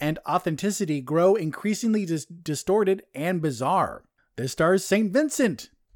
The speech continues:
you know, the musician. And this film, okay, look, before I say this, I don't know anything about Saint Vincent, so I'm just gonna say what it looks like to me. It looks like she did a whole bunch of drugs.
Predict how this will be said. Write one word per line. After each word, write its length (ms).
you 80
know, 140
the 100
musician. 640
And 300
this 220
film, 500
okay, 220
look, 180
before 220
I 80
say 180
this, 220
I 120
don't 240
know 140
anything 280
about 240
Saint 240
Vincent, 380
so 520
I'm 140
just 160
gonna 100
say 140
what 140
it 60
looks 280
like 160
to 80
me. 280
It 140
looks 240
like 160
she 240
did 260
a 160
whole 560
bunch 280
of 140
drugs. 520